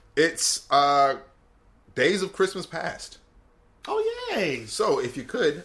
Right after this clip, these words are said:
Speaker 1: uh, you can go first, I can go first, doesn't matter. Um, but it's basically, we just talk about old Christmas moments.
Speaker 2: Okay. Okay, I'll go first. Oh,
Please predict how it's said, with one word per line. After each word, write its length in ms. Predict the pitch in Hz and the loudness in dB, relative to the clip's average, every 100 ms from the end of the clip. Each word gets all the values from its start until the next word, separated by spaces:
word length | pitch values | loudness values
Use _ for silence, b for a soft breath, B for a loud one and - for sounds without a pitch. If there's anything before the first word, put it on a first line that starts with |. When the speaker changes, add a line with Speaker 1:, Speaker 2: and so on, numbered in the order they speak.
| - | -8
Speaker 1:
uh, 680 | 127 123 120 120 117 113 - - - | -4 0 0 0 0 -2 -6 -16 -16
you 100 | 117 | -10
can 80 | 117 | -4
go 120 | 107 104 | -2 -2
first, 260 | 110 107 | -2 -2
I 100 | 98 | -6
can 80 | 95 | -6
go 100 | 95 | -8
first, 260 | 107 117 110 | -6 -8 -8
doesn't 200 | 95 92 | -8 -8
matter. 240 | 90 90 b b b | -10 -12 b b b
Um, 520 | 117 110 107 104 104 - - | -4 -2 0 -2 -6 -12 -20
but 300 | 101 120 117 | -2 0 2
it's 200 | 120 104 | 0 -2
basically, 840 | 98 147 151 139 123 113 117 113 113 | -2 -2 -2 -8 -6 -4 -4 -4 -6
we 120 | 110 | -6
just 200 | 107 - | -8 -6
talk 180 | 117 107 | -2 -2
about 320 | 110 107 107 | -2 0 0
old 300 | 104 104 104 | -2 -4 -6
Christmas 480 | - 113 117 117 - | -6 -8 -8 -12 -12
moments. 480 | 113 143 - - - _ _ 220 | -12 -14 -18 -20 -20 _ _ -6
Speaker 2:
Okay. 240 | 247 320 - _ _ - _ _ _ _ _ _ _ _ _ _ _ _ 170 | -4 -6 -10 _ _ -20 _ _ _ _ _ _ _ _ _ _ _ _ -2
Okay, 140 | 196 | 2
I'll 200 | 160 185 | 6 6
go 120 | 196 | 4
first. 500 | 185 160 180 - - - b b b | 0 0 0 -4 -12 -18 b b b
Oh, 1200 | 139 208 226 196 165 143 123 117 110 113 110 110 | -6 -2 -2 -2 -4 -6 -8 -14 -16 -18 -20 -20